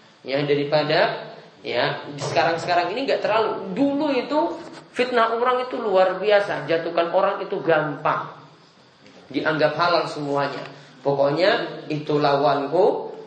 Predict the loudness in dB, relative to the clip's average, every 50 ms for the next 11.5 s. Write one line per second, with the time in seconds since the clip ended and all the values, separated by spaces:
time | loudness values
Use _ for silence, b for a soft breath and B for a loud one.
0 | -18 -12 -10 -6 -2 -2 0 0 0 0 -2 0 2 4 4 4 4 2 0 -2
1 | -4 -6 -6 -4 -6 -4 -2 -2 -2 -2 -2 -4 -4 -4 -4 -2 2 4 4 4
2 | 4 2 -2 B B B B B B B -10 -8 -6 -4 -2 0 0 0 0 0
3 | -2 -2 0 2 2 2 0 -2 -2 -2 0 0 0 0 -2 0 -2 -2 -2 -2
4 | -4 -8 -4 0 2 2 2 2 0 -2 -2 0 0 2 4 4 4 2 0 -4
5 | -6 -4 0 2 4 4 4 4 2 0 -2 -4 -2 -2 -4 -4 -2 -2 -2 -2
6 | -2 -2 -2 -4 -2 0 0 0 0 0 -2 -4 -4 0 0 2 2 0 0 -2
7 | -2 0 2 2 0 2 2 0 0 0 0 0 0 0 0 0 0 -2 -4 -8
8 | -8 -6 -6 -6 -4 -4 -6 -6 -4 -4 -2 0 0 0 0 0 0 0 -2 -2
9 | -4 -6 -6 -2 2 4 4 4 4 2 -2 -8 -12 -16 -18 -20 -20 -20 -20 -20
10 | -20 -20 -12 -10 -8 -4 -2 2 4 4 4 4 2 0 -2 -4 -4 0 0 0
11 | 4 6 6 4 4 2 -2 -6 -10 -14